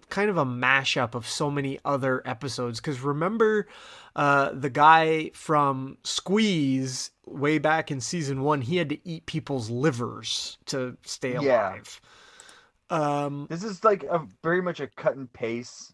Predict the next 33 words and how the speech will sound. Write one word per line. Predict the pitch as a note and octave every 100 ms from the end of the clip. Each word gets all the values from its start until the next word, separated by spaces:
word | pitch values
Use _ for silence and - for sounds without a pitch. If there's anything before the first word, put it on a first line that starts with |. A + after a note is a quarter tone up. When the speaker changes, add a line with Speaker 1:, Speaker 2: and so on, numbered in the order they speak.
| _
Speaker 2:
kind | - B2 A#2
of | G#2+ _
filler | C3+ B2+ A#2+ G#2+ G2+
episode, | G#2 A#2 - G#2 G2
Speaker 1:
A |
little | G2 C#3+ C#3+
Speaker 2:
but | A2+
they |
were | G#2+
Speaker 1:
bit. |
Speaker 2:
like, | G2 - - - -
"Okay, | C3+ D3 B2 F#2+ _ _ _
instead | A#2 A2 - E3+
of | F#3+ C#3+
liver, | C3 C#3+ C3 A2 F#2+ F#2+ F#2+ - _ _ _ _
pituitary | D3 - D4 D4 G#3+ G#3+ F3+ C3+
gland. | B2+ A#2+ G#2 F2+ _ -
That | A#3+ G#3+
sounds, | - C#3+ A#2 G#2+ G2
uh, | G#2 -
reasonable." | A#2 B2+ A#2 B2 C#3+ D#3+ G3 -
<laughs> | _ - _ _
Speaker 1:
Yeah. | - D3+ B2+ A#2+ - - - _ _ _ _ _ _ _ _ _ -
Speaker 2:
I | F#3+
mean, | E3
Speaker 1:
Uh, | E3 E3
Speaker 2:
if | G3+ F#3+
you | F3+
think | C4 A3+
of | D#3+
it, | A#2+ G#2 - _ -
the | C#3+ E3
whole | D#3 G3+ G3 F#3